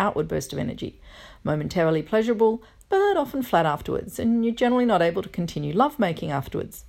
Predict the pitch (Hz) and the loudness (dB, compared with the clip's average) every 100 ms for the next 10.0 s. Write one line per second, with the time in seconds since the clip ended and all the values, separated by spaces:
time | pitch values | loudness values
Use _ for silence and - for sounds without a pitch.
0 | - 175 160 156 143 143 143 143 151 - | -2 0 2 0 -2 -4 -4 -6 -8 -2
1 | 196 143 139 160 - - - - - 285 | -2 -2 -4 -6 -12 -20 -18 -20 -8 -2
2 | - 359 349 254 254 254 247 233 - 185 | 2 2 4 6 6 8 4 4 0 2
3 | 190 190 196 - 160 - - - - - | 4 2 -4 0 2 2 -6 -20 -20 -20
4 | - - - - - - - - - - | -20 -20 -20 -20 -20 -20 -14 -14 -14 -20
5 | - 247 - 320 403 311 202 160 - 165 | -2 -2 2 4 6 6 4 2 0 -2
6 | - - - 147 143 135 - - 143 151 | -2 -4 -2 -2 -2 -2 -4 -6 -4 -4
7 | 165 180 - 208 220 180 151 - - 170 | -4 -4 -2 2 2 2 -2 -4 -2 0
8 | 202 196 190 180 180 185 175 151 170 160 | 2 2 2 2 4 2 0 -2 -2 -2
9 | 185 180 175 160 160 - 185 175 151 | 0 2 0 -2 -6 -2 2 2 2